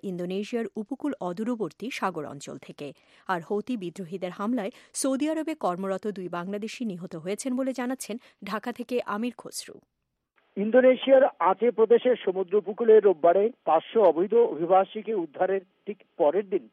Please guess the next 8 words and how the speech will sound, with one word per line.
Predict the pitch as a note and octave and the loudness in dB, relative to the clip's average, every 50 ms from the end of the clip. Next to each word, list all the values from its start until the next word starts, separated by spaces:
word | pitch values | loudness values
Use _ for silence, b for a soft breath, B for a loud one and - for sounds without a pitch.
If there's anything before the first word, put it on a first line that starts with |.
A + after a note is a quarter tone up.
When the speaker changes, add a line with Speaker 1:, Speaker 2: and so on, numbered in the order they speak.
| _ - - | _ -10 -4
Speaker 2:
সোমবারই | - F3 E3+ F3+ G#3 A3 G#3 E3+ B2+ A#2 B2+ | -2 -2 2 4 4 6 6 4 0 0 -2
মালয়েশিয়া | C#3+ D#3+ F3+ F#3+ F#3 - - A3 A3+ A3+ - | 0 0 0 0 0 0 0 2 2 0 0
এবং | E3+ E3 F3+ F3+ - | -4 -6 -8 -8 -10
ইন্দোনেশিয়ার | - D#3+ E3 D#3 F3 F#3+ G3+ G#3 G3+ - A3 A3 A3 G#3 b b b b b b | -14 -12 -8 -6 -4 -2 -2 -4 -4 -2 -2 -2 -2 -4 b b b b b b
সমুদ্র | - - F3 F3+ G3 G3 F3 G3 F#3+ E3+ | -8 -6 -6 -4 -4 -2 2 2 2 2
উপকূল | - - F#3+ A#3 B3 B3 - G#3+ | 2 -4 -8 -8 -8 -6 -4 -6
থেকে | G3 D#3+ D3 C#3+ B2+ - _ _ _ | -4 -4 -4 -8 -8 -10 _ _ _
আরো | - D3+ E3 G3 | -2 0 2 2